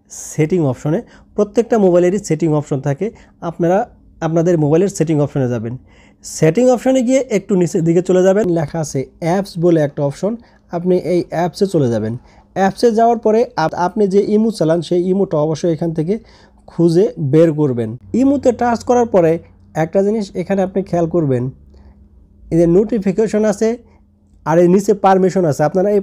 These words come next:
পারমিশনে টাচ করবেন। পারমিশনে যখন টাচ করবেন, এখানে একটা অপশন আছে, লেখা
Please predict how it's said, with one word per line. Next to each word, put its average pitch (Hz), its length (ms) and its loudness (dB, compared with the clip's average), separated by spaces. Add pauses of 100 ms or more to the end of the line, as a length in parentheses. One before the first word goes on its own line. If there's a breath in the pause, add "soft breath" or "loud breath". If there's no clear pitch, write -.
পারমিশনে 185 520 2
টাচ - 220 -2
করবেন। 110 220 -6 (500 soft breath)
পারমিশনে 226 540 2
যখন 240 200 -2 (140)
টাচ 220 160 0 (100)
করবেন, 160 260 2 (180)
এখানে 208 280 0
একটা 196 220 -4
অপশন 190 320 -2
আছে, 147 180 -4 (640 soft breath)
লেখা 170 200 2